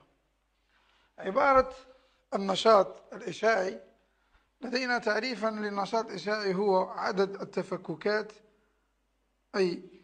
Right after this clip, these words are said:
دلتا إن على دلتا تي تساوي أ لتي.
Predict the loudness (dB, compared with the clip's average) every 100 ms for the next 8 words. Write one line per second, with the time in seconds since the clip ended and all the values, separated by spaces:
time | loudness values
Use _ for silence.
0 | _ _ -2 0 0 0 0 0 -6 -6
1 | -10 -14 -20 _ _ _ _ _ _ _
2 | _ -10 -2 0 0 -2 -12 -6 -2 -2
3 | -2 -4 -4 -6 -6 -12 -20 _ _ -18
4 | -10 -2 -2 -2 -4 -2 0 0 -6 -20
5 | _ _ -12 -10 -8 -8 -8 -10